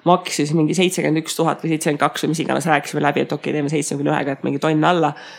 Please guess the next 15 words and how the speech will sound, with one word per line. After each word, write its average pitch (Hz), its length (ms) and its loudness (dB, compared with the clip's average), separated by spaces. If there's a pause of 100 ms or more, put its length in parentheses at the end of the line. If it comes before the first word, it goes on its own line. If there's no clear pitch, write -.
(280)
Ja 147 200 4
siis 165 160 2
sa 180 80 4
nagu 156 140 4
mõtled, 196 340 6
et 139 120 0
sellesama 156 720 4
korteri 165 560 4
nagu 151 360 2
tuli 165 200 2
just 160 180 0
hindamisaktsia 165 720 2
nädal 147 360 2
ja, 143 200 0 (760)
äh, 143 300 -2